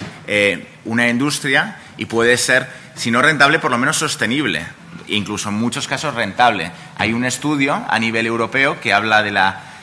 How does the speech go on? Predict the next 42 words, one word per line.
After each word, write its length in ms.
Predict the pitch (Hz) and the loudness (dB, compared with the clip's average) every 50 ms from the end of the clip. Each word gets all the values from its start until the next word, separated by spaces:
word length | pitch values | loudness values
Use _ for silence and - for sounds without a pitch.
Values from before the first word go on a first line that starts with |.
| - - | -14 -4
rentabilidad 560 | - 113 123 120 101 127 117 117 117 123 123 | 2 2 2 4 6 4 4 6 6 6 6
de 40 | 131 | 6
las 160 | 135 131 131 | 6 4 2
industrias 340 | 139 135 135 127 135 135 120 | 0 -4 -4 -4 -6 -6 -6
culturales 340 | - 131 120 135 131 127 - | -6 -6 -2 -2 -2 -2 -2
y 60 | 127 | -2
creativas 540 | 120 127 127 127 131 131 131 139 151 151 - | 2 2 2 2 2 0 0 0 0 0 0
que 100 | - 123 | -6 -4
dice 300 | 104 101 104 - - 120 | -4 -6 -6 -8 -8 -4
que 100 | - 123 | -2 -2
a 20 | |
nivel 220 | 113 113 113 113 113 | 0 0 0 0 0
europeo 340 | 113 113 113 107 110 117 117 | 0 -2 -2 0 2 4 4
hay 60 | 123 | 4
una 140 | 123 120 113 | 4 4 2
rentabilidad 580 | 113 113 104 110 107 107 107 110 110 110 107 | 2 0 0 0 0 0 0 2 2 2 4
media 340 | 107 113 113 117 127 131 131 | 4 0 0 0 0 0 0
que 100 | 127 123 | -2 -4
puede 200 | - 101 104 104 | -6 -4 -4 -2
llegar 240 | 101 104 101 110 113 | -2 2 2 4 6
al 180 | 117 113 104 | 4 4 4
nueve 200 | 104 104 104 101 | 0 0 0 0
por 140 | 90 87 85 | 0 -2 -6
ciento. 440 | - - 123 123 120 95 98 87 - - - - - - - - - | -4 -4 -2 -2 -2 -4 -6 -8 -8 -10 -20 -20 -20 -20 -20 -12 -4
En 180 | - 101 101 98 | -2 -2 -2 0
España 400 | 95 - - 104 104 113 120 123 | -2 0 2 2 4 4 4 2
es 80 | 113 | 4
más 180 | 123 120 120 117 | 2 0 2 4
baja, 360 | 143 165 170 - 98 90 - | 4 4 4 4 0 0 0
pero 260 | 110 98 98 95 85 - - - - - | 0 0 0 0 -2 -4 -12 -18 -16 -10
creemos 460 | - 110 110 113 123 139 147 160 - | -2 2 4 4 4 4 4 2 2
que, 400 | - - 127 123 147 - - - - - - | 2 0 -2 -2 -2 -8 -16 -20 -16 -6 -2
eh, 200 | 98 101 104 95 | 0 2 2 0
tenemos 320 | - 104 110 113 113 - | 0 -2 -2 0 -2 -2
que 100 | - 127 | -2 -4
trabajar 580 | - 117 117 117 117 110 - - 123 123 123 107 | 0 2 4 4 4 4 4 4 6 6 6 6
en 140 | 90 90 | 4 2
esta 220 | 95 101 - - 110 | 0 -4 -2 -2 0
materia 520 | 110 113 117 - 135 127 127 127 131 151 160 - - - - - - - - | 2 2 2 2 2 2 2 0 0 -2 -2 -6 -16 -18 -20 -20 -18 -8 -2
para 180 | 95 95 90 87 | 2 4 4 4
hacer 380 | 87 - - 110 107 107 107 | 2 2 0 2 2 2 4
ver 420 | 104 117 127 131 120 98 - - | 4 6 6 6 6 4 2 -4